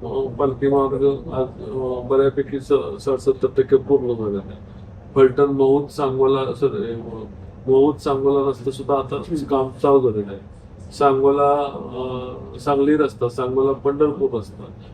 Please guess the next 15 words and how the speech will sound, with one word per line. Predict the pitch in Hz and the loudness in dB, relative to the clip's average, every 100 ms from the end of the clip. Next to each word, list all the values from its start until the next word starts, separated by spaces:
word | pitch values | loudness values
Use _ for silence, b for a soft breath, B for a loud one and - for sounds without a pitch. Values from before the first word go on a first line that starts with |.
| - | -2
तर | 147 | -2
सांगोला | 131 143 135 143 139 | 2 2 6 6 6
मंगळ | 139 139 143 | 2 0 4
रस्ता, | 147 127 110 | 4 4 -2
हे | 120 | -2
रस्ते | 131 123 143 | -2 -2 -6
पूर्ण | 131 123 | -2 -2
झालेले | 113 101 98 95 95 | -2 -10 -12 -12 -16
आहेत. | 104 - - B B B - - - - - 123 | -16 -16 -18 B B B -20 -20 -20 -20 -10 -4
मग | 123 120 | 0 4
या | 123 135 | 6 4
ठिकाणी, | 135 131 139 139 147 147 135 | 4 2 2 2 -2 -4 -2
अ, | 131 123 120 | -2 -2 2
टेंभुर्णी | 139 131 131 139 139 139 | 4 4 2 2 2 2
जातेगाव | 135 123 - 131 135 117 | 2 4 2 4 2 0